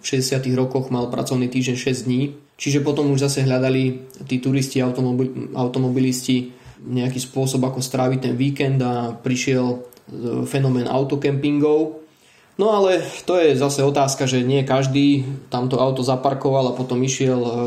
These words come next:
pešo do hôr, do chát a zase sa objavuje kritika, že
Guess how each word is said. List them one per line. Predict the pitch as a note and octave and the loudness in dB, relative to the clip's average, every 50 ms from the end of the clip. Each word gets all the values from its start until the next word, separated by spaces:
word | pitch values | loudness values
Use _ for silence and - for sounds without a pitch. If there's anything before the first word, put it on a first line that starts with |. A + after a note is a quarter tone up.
| A2+ A#2+ | -2 -2
pešo | C3+ C3 - C3 B2+ | -2 -2 0 0 0
do | B2+ C3 C3 | 2 2 2
hôr, | C3+ C3 B2+ B2 B2 | 2 0 0 0 0
do | C3 | -2
chát | C3+ C#3 - D3 C#3+ D3 D3 D3 - - - - _ _ _ _ | -2 0 0 2 2 2 0 -2 -4 -10 -16 -20 _ _ _ _
a | - B2 B2 B2+ B2+ | -6 -4 -2 0 0
zase | C3 C3 C3 - C3 B2+ A#2+ B2 | 0 0 0 0 0 0 0 0
sa | - C3 | -2 0
objavuje | B2+ B2+ B2+ B2+ B2+ C3 B2+ A2+ | 0 2 2 2 2 2 2 0
kritika, | - - B2+ C3 C3 C3+ B2+ - C#3 B2+ B2+ B2 B2 - - - _ _ - | 0 0 -2 0 0 -2 -2 0 0 0 0 -2 -4 -8 -16 -20 _ _ -10
že | - B2 A#2+ B2 B2 B2 B2 B2 A#2+ | -8 -4 -2 0 2 2 2 2 0